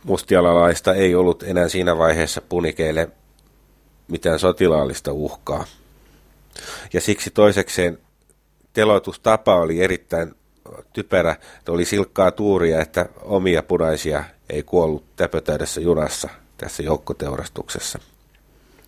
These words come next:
Että jos he ol-, olisivat halunneet suunnitelmallisesti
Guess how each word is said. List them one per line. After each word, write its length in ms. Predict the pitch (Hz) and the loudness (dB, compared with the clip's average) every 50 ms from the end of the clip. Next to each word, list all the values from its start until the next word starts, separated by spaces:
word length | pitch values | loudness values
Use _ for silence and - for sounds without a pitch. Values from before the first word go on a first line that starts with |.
| - - 98 | -12 -6 -4
Että 260 | 92 - - - 80 - - - - - - - - - _ _ | -4 -4 -4 -6 -8 -8 -10 -16 -18 -18 -20 -20 -20 -20 _ _
jos 180 | 98 98 - - | 0 0 0 2
he 60 | 98 | 2
ol-, 120 | 92 92 95 92 101 | 0 0 0 -2 0
olisivat 420 | 101 98 92 85 98 95 90 - | 0 0 0 0 0 0 0 2
halunneet 460 | 95 98 98 98 95 92 95 90 - | 2 2 2 2 2 0 0 -2 0
suunnitelmallisesti 920 | - - 113 107 98 92 85 - 82 73 71 71 67 69 71 - - 73 | 0 2 2 4 4 2 2 0 0 -2 0 -2 -4 -6 -6 -8 -8 -10